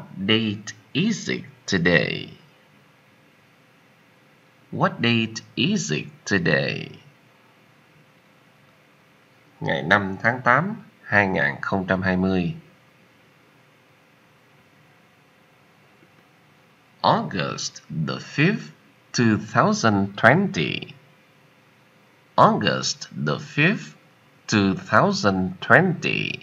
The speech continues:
Anh có thể mô tả những gì mình thấy được không?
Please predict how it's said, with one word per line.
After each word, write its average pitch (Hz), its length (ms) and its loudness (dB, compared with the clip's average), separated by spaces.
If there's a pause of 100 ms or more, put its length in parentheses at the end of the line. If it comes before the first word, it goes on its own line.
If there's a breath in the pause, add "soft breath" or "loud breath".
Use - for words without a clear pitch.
(4000)
Anh 117 220 4
có 156 60 0
thể 113 140 2
mô 127 300 2
tả 76 220 4
những 143 300 0
gì 78 220 2
mình 67 280 -4
thấy 151 340 -2
được - 160 -4
không? 117 320 -4